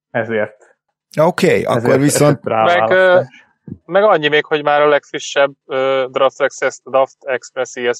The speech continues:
Speaker 3: P N, tehát kb. a legkomolyabb, ö, magba is már nyolcadik Moody. Úgyhogy
Speaker 2: Igen, igen, én is most nézem, hogy
Speaker 3: Örülünk.
Speaker 2: Ivoninál már. Jó, akkor viszont kérdezném a Sacramento Kings-t, ahol most már végre nem Vlade van,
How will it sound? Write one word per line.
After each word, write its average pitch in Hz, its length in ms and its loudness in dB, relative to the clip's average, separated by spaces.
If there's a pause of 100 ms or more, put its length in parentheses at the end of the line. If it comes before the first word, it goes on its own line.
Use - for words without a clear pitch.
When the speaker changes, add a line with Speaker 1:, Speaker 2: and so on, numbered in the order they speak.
Speaker 3:
P - 40 -20
N, 131 40 -8
tehát 123 480 -2
kb. 120 60 -4
a 123 80 2
legkomolyabb, 117 560 -2
ö, 117 580 0 (280)
magba 113 260 -4
is 110 180 -6
már 110 120 -6
nyolcadik 110 440 -6
Moody. 110 360 -8 (240)
Úgyhogy 123 200 -6
Speaker 2:
Igen, 135 260 2
igen, 127 220 2
én 123 120 4
is 120 140 0
most 110 220 0
nézem, 104 280 2
hogy 104 140 2
Speaker 3:
Örülünk. 107 180 2
Speaker 2:
Ivoninál 107 380 2
már. 107 240 0 (400)
Jó, 180 320 2
akkor 156 300 0
viszont 170 300 0
kérdezném 131 540 2
a 127 40 4
Sacramento 123 640 2
Kings-t, - 720 0 (540)
ahol 110 240 2
most 117 220 2
már 117 140 2
végre 123 260 2
nem 123 200 2
Vlade 107 400 2
van, 104 320 0